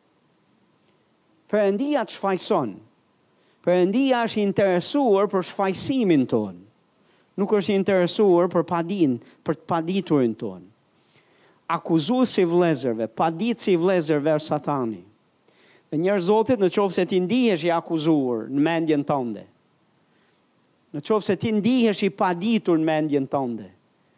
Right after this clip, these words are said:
vrapo drejt Zotit. R-, shko tek Shkrimi i Shenjtë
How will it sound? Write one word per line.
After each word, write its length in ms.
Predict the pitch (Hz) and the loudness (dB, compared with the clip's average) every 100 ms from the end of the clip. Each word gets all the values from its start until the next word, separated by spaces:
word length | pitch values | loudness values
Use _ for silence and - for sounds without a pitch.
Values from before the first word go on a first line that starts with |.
| _ _ - | _ _ -8
vrapo 420 | 143 170 170 196 185 | 0 0 0 -2 0
drejt 280 | 170 160 127 | 0 0 0
Zotit. 540 | 127 113 113 110 _ _ _ _ _ _ _ _ _ - | -2 -2 -8 -20 _ _ _ _ _ _ _ _ _ -18
R-, 400 | 131 143 - 151 | -12 -10 -4 -4
shko 260 | 135 - 196 | -2 0 0
tek 200 | 190 170 | 0 0
Shkrimi 420 | - - 196 190 180 | 0 0 2 2 0
i 40 | |
Shenjtë 580 | - 190 156 123 113 | 0 0 0 -2 -6